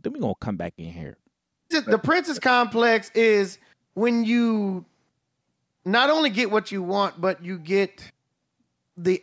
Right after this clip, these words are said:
Speaker 2: accolades of a pretty person for doing absolutely fucking nothing. And just,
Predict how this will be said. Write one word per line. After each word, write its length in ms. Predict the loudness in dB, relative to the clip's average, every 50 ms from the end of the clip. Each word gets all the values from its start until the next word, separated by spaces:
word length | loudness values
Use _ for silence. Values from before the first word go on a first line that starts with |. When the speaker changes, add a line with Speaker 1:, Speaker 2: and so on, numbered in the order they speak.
| _ 0
Speaker 2:
accolades 880 | 0 0 0 -2 -2 -2 -2 -2 -2 -4 -4 -6 -8 -12 -12 -16 -18 -20 _ _ _ _ _ _ _ _ _ _
of 160 | -2 0 0 0
a 100 | -2 -2
pretty 420 | -6 -4 -2 0 0 0 0 -2
person 760 | -2 0 2 2 2 2 0 -4 -6 -8 -8 -10 -12 -16 -20 _ _ _ _ _ _ _ _ _ _ _
for 180 | -2 0 0 0
doing 380 | 2 2 2 2 2 0 -2 -6 _ -2
absolutely 680 | 0 0 2 0 0 -2 -4 -2 -2 -2 -2 -4 -6 -8 -10 -16 _
fucking 240 | -20 -16 -14 -12 -10
nothing. 160 | -6 0 2 2 2 2 0 0
And 100 | 2 4
just, 320 | 4 6 4 4 4 2